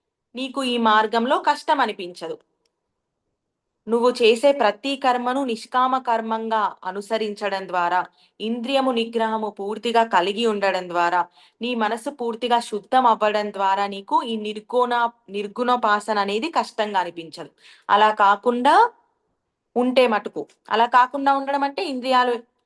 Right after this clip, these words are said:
ఇంద్రియాలను నిగ్రహించుకోలేకపోవడము, చేసే కర్మను పరమాత్మకు సమర్పించి చేయలేకపోవడము, నీ మనస్సు ఇంకా ఇంప్యూర్‌గా ఉండడం ద్వారా నువ్వు ఈ ధ్యాన మార్గం అనేది నీకు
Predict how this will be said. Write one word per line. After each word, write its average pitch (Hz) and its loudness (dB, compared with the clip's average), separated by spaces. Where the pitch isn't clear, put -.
ఇంద్రియాలను 262 0
నిగ్రహించుకోలేకపోవడము, 220 -4
చేసే 247 0
కర్మను 254 0
పరమాత్మకు 262 0
సమర్పించి 254 -6
చేయలేకపోవడము, 208 0
నీ 226 -4
మనస్సు 233 -4
ఇంకా 311 0
ఇంప్యూర్‌గా 262 -2
ఉండడం 214 -2
ద్వారా 214 2
నువ్వు 247 -2
ఈ 254 -8
ధ్యాన 214 -2
మార్గం 185 -8
అనేది 196 -4
నీకు 233 0